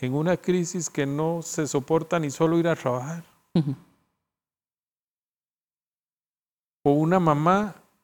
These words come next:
Speaker 1: que tiene que seguir educando a otros hijos. Tiene que ir a la escuela, donde el chico también estuvo.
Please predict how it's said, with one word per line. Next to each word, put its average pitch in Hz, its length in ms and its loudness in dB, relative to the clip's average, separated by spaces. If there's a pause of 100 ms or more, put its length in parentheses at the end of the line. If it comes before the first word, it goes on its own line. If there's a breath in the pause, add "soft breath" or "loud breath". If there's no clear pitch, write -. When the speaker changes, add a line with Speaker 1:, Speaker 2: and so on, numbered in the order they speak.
(340)
Speaker 1:
que 135 120 0
tiene 143 380 -2
que 139 320 -2
seguir 131 380 0
educando 160 500 2
a 156 80 6
otros 151 300 -4
hijos. - 420 -10 (1120)
Tiene 147 180 -4
que 170 100 -4
ir 147 100 0
a 135 40 2
la 123 100 0
escuela, 170 520 -2
donde 117 320 -2
el 107 100 -4
chico 147 440 -6
también 120 460 -2
estuvo. 156 840 -4